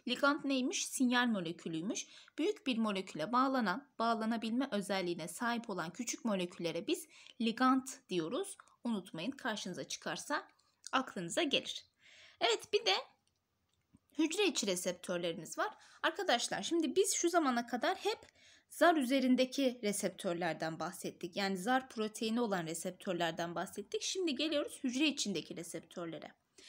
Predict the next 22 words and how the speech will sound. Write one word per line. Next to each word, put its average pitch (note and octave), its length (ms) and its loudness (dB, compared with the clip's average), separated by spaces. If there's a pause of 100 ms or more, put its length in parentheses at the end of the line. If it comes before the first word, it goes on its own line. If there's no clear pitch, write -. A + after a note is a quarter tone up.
(260)
Yani D4+ 420 6 (240)
protein D4 460 2
yapılı C#4+ 420 -2
olan B3 440 0
mesela A3+ 400 -2
hormonlar C4+ 640 2
gidip C4 380 -4
zardaki B3 540 -2
proteinlere B3+ 760 -4
bağlanabiliyor. A3+ 640 -2
Özellikle G#3+ 520 -4
G G#3 280 -2
proteini G3+ 560 -4
demiştik. - 440 -8
G B3+ 180 0
proteinlerine A3+ 680 -4
gidip A#3+ 300 -10
bağlanabiliyorlar. G3 840 -2
Ama C4+ 360 2 (1040)
hücrenin A#3+ 440 0
içerisine C#4 640 -2
girebilen C4 720 0